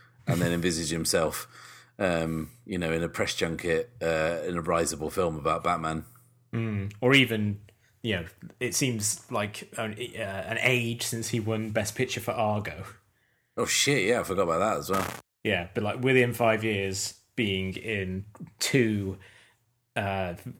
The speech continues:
Speaker 2: or three, I guess, including his brief appearances in Suicide Squad, three, uh, critically mauled superhero movies, and <laughs> rather than, uh, as, and then also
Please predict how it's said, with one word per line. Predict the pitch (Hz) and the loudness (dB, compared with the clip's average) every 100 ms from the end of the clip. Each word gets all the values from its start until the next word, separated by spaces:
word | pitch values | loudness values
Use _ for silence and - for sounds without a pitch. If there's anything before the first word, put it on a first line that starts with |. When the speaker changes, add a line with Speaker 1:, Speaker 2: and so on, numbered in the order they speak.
| - - | -20 -4
Speaker 2:
or | 127 107 | -2 -2
three, | - 151 120 | 4 6 6
I | |
guess, | 98 95 110 | 4 -2 -2
including | 104 98 98 | -4 -2 -2
his | 95 92 | -4 -6
brief | - 98 95 | -4 -4 -4
appearances | 92 95 95 - 101 | -4 -4 -4 -6 -6
in | 95 | -6
Suicide | - 95 92 90 87 | -4 -4 -4 -6 -6
Squad, | 95 92 | -8 -8
three, | - 110 101 95 92 - - - _ _ - _ - | -6 -2 0 0 -2 -8 -20 -20 _ _ -20 _ -8
uh, | 95 98 | -6 -4
critically | - 143 - 117 104 95 92 - _ _ - | 0 0 0 -2 0 -2 -4 -10 _ _ -10
mauled | 110 104 98 95 87 87 - - - | -4 -2 0 -2 -4 -6 -8 -14 -4
superhero | - 107 98 98 92 | -2 2 2 2 0
movies, | 92 90 85 87 - - - | -2 -6 -4 -4 -6 -6 -8
and | 101 87 175 | -6 -4 -2
<laughs> | 160 | 2
rather | 127 113 110 | 4 4 2
than, | 104 104 | 0 2
uh, | 123 | 4
as, | 139 139 110 | 6 6 4
and | 113 107 107 | 2 2 2
then | 104 101 | 0 0
also | 104 - 98 | 0 0 -2